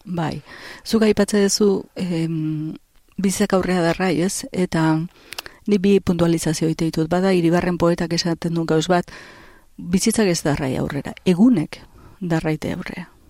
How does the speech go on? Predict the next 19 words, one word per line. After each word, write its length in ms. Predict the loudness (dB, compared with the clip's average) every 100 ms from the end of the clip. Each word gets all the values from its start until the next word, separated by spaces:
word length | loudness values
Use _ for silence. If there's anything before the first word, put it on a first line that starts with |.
| -20 -2
Egunak 340 | 4 4 4 2
pasatzea, 540 | -2 -2 -2 -4 -4 -2
baina 180 | -2
zure 220 | 0 -2 -2
bizia 320 | -2 -2 -2
askotan 340 | -2 -2 0
gelditu 380 | 0 -2 -6 -6
inda. 240 | -8 -8 -12 _ -4
Ta 200 | -4 -2
nere 200 | 0 2
bizia 420 | 2 2 2 2 0
zati 320 | -4 -4 0
batzuk, 320 | 0 2 0 0
parte 300 | -4 -2 0
bat, 180 | 2 0 -4 -20 -20 -20 -10
e, 220 | -4 -4 -2
ez 160 | -4
da 200 | 0 0
o-, 120 | 0